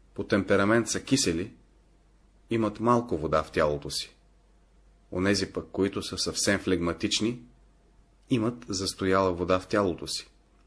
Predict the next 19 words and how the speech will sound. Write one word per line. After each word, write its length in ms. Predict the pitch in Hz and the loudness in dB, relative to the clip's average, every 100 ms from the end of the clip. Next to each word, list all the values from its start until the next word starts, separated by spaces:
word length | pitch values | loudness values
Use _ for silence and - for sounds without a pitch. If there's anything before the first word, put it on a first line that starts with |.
| _ _ _ _ _ _ _ _ _ _ _ - _ - | _ _ _ _ _ _ _ _ _ _ _ -20 _ -2
Водата 360 | 113 143 147 | 4 4 4
в 80 | 143 | 2
организма 460 | 117 110 120 120 98 | 4 6 4 4 2
трябва 300 | 107 107 92 | 4 4 4
да 80 | 90 | 0
се 140 | 92 | 0
намира 300 | 90 101 104 | 0 2 0
в 60 | - | -2
течащо 480 | 87 - 95 - | -2 2 2 2
състояние, 760 | - 85 - 85 82 78 69 69 _ _ _ _ _ _ - | -6 -6 -4 -2 -2 -2 -6 -10 _ _ _ _ _ _ -2
т.е. 420 | 90 85 - - _ - | 0 0 -4 -12 _ -6
тя 140 | 87 | -4
трябва 320 | 85 92 90 | 0 2 2
да 100 | 85 | 0
бъде 280 | 76 92 90 | 2 2 2
в 80 | 92 | -2
обращение. 720 | 82 82 - 95 90 67 - _ - _ _ _ _ _ _ _ | -4 -4 -2 -2 -2 -4 -12 _ -20 _ _ _ _ _ _ _
Христос 480 | - 90 - 92 - | -6 -4 -2 -2 0
казва: 420 | 90 85 78 | 0 -2 -4